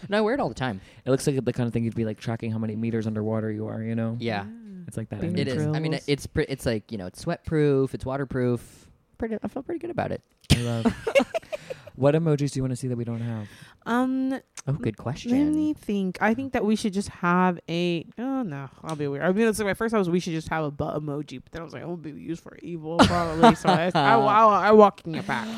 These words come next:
Speaker 1: <gasps> I know, but it's like we wanna have these things so that we can use them for good and for fun, but we, people, we don't, we have
Speaker 3: We don't,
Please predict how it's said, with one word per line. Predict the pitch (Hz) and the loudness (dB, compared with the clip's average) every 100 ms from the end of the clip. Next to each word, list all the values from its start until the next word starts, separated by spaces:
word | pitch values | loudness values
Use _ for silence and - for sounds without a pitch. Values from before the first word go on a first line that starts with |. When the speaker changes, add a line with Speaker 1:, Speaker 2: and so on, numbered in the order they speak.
| 185 | -10
Speaker 1:
<gasps> | 156 | -4
I | 160 | -2
know, | 139 127 123 | 4 8 8
but | 139 | 8
it's | 147 | 4
like | 170 156 | 4 4
we | 165 | 4
wanna | 156 165 175 | 4 0 2
have | 147 127 | 2 2
these | 117 - | -2 -4
things | 113 | -8
so | 113 | -2
that | 107 104 | 0 2
we | 123 | 0
can | 123 113 | -2 -4
use | 107 | -4
them | 92 98 | -4 -8
for | 90 | -8
good | 90 101 92 | -2 0 0
and | 90 | 0
for | 98 | -4
fun, | 95 170 175 143 | 2 4 4 2
but | 120 | 0
we, | 120 | 0
people, | 110 117 107 101 | -6 -6 -6 -6
we | 107 | -6
don't, | 104 | -6
we | - | -8
have | 104 92 | -10 -10
Speaker 3:
We | - | -12
don't, | - | -4